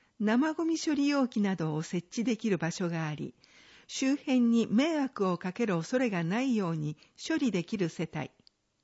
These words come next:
生ゴミ処理容器などを使用して、生産した堆肥を自らの責任で適正に処理できる世帯。市税などを滞納していない世帯。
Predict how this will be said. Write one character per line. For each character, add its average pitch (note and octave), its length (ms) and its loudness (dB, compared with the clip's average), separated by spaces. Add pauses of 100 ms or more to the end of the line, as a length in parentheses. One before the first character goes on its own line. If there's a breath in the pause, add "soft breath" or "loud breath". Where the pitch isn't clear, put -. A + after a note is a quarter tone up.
(1000 soft breath)
生 A#3+ 300 4
ゴ E4 120 0
ミ D#4+ 120 0
処 D#4+ 160 0
理 D4 160 2
容 C#4 180 2
器 A#3 140 0
な F3+ 160 2
ど E3+ 140 0
を E3+ 80 0
使 G3+ 220 -4
用 F#3 180 2
し - 140 -8
て、 - 240 -6 (300 loud breath)
生 C#4+ 280 0
産 D4 320 0
し - 100 -8
た B3+ 160 0
堆 A#3 280 0
肥 G3+ 220 -2
を F3 160 -2 (300 loud breath)
自 C#4+ 260 4
ら B3 240 0
の F#3+ 140 0
責 F#3+ 300 -4
任 G3 260 2
で E3 220 -4 (140)
適 - 220 -6
正 D4+ 260 0
に C#4+ 180 2
処 D4 180 -2
理 A3+ 140 0
で E3+ 120 -2
き - 140 -6
る D#3+ 80 -2
世 E3+ 260 -8
帯。 C#3 140 -4 (1400 soft breath)
市 D#4+ 240 0
税 D4+ 200 4
な F#3 180 2
ど D#3+ 160 0
を D3+ 80 0
滞 A#3+ 320 0
納 C#4 240 2
し - 80 -10
て B3 160 0
い A#3 100 4
な A3 140 0
い G#3 80 -2
世 - 260 -6
帯。 B2 160 -6